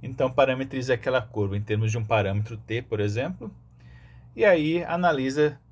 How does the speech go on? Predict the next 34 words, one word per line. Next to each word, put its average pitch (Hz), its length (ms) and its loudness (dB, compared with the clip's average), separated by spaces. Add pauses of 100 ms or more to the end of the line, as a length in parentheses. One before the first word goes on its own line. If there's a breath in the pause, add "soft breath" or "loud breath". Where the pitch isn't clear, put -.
(200)
substitui, 127 520 -4
eh, 117 440 4 (240)
o 110 80 -10
x 117 260 -6
e 127 40 -4
o 117 40 0
y 110 300 0
em 110 40 -2
termos 113 280 -2
de 127 100 -2
t 110 220 -2
na 131 180 0
fórmula 131 380 0
da 143 120 2
função, 208 460 -6
vira 202 140 0
uma 180 160 0
função 156 340 -8
só 151 220 0
do 147 100 -6
parâmetro 151 480 0
t, 208 300 -4 (580 loud breath)
e - 40 -12
aí 175 180 4
trata 151 380 0
como 143 240 -6
uma, 139 100 -2 (180)
um - 40 -18
problema 117 400 -2
de 117 100 -10
função 113 340 -4
de 110 80 0
uma 113 140 0
variável, 110 500 0